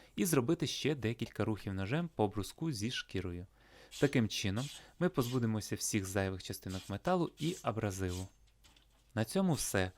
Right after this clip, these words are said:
Перевіряємо результат і насолоджуємось надзвичайно гострим ножем.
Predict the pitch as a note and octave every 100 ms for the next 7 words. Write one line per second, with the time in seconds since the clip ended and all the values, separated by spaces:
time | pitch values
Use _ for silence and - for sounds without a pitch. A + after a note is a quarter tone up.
0 | - - G#2+ A2+ A#2+ B2 G#2+ A2 A2+ C3+
1 | C3+ G3 G3 - C#3 C3 - G2+ A#2 E3
2 | D#3 D3 C#3+ - A2 G#2 A2 C3 F#3+ G3
3 | B2+ F#2 A#2+ - G#2 G2 F#2 F#2 F2+